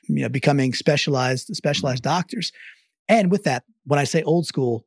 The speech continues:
Speaker 1: that's what I did back in high school, right? You get your trifold thing and you talk in front of it, and away you go. And then you're out, you're out, you're out in Japan, and you still kinda get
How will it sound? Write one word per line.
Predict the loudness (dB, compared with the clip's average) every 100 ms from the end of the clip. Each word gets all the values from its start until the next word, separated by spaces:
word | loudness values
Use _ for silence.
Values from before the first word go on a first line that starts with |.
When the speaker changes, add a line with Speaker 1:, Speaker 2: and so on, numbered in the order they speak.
| _
Speaker 1:
that's | -2 2
what | 2 2
I | 2 2
did | 4 4
back | 2
in | 2
high | 0 0
school, | -2 -2
right? | 2 2 0
You |
get | 0 0
your | 0
trifold | 0 0 2 2 0 2
thing | 2 4 2
and | 0
you | -2
talk | 0 0 0
in | -2
front | 0 0
of | 2
it, | 0
and | -2
away | 0 0
you | 0
go. | 0 0 0 -4 -20 -20 -20 _
And | 2
then | 4
you're | 4 2
out, | 2 0
you're | 2
out, | 2 0 -6
you're | 0 2
out | 4
in |
Japan, | 2 2 2 4
and | 2
you | 0
still | 0 0
kinda | 2 0
get | 0 -2